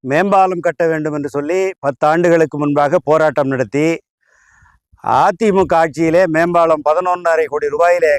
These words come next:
கட்டப்பட்டது. அணுகு சாலை போட வேண்டும் என்று சொல்லி திமுக ஆட்சியிலே, அ,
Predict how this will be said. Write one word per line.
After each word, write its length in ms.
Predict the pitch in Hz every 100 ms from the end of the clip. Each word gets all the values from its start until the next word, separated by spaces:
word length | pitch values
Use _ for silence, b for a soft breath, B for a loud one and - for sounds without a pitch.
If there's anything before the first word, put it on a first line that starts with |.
| 139
கட்டப்பட்டது. 540 | 139 131 131 123 104 - _ _ _ 190 B B B B B _ - 123
அணுகு 260 | 202 240 202
சாலை 260 | 202 185 180 160 160 -
போட 140 | 190 190
வேண்டும் 280 | 175 165 160
என்று 120 | 151
சொல்லி 220 | 156 160 196 196 - -
திமுக 420 | 170 202 190 175
ஆட்சியிலே, 500 | 160 139 165 156 160 165 160 _ _ _ _ _ b b b b
அ, 80 | _